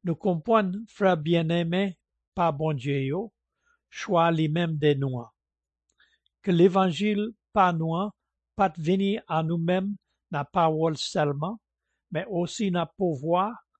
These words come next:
ak nan Lespri Sen an. Li te vini avèk tout asirans, jis jan ou konnen ki kalite moun nou te ye pami nou an, pou koz a nou. Nou osi te devni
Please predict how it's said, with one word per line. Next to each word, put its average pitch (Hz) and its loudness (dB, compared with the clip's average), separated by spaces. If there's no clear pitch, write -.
ak 175 -2
nan 160 2
Lespri 165 0
Sen 151 -2
an. 117 -16
Li 196 -2
te 185 4
vini 196 2
avèk 175 0
tout 233 -4
asirans, 190 -2
jis 185 -2
jan 190 2
ou 196 -2
konnen 185 -4
ki 220 -4
kalite 180 2
moun 185 -2
nou 175 0
te 175 0
ye 165 0
pami 190 4
nou 131 -2
an, 196 -4
pou 196 0
koz 226 2
a 156 4
nou. 127 -6
Nou 190 2
osi 226 0
te 196 2
devni 185 2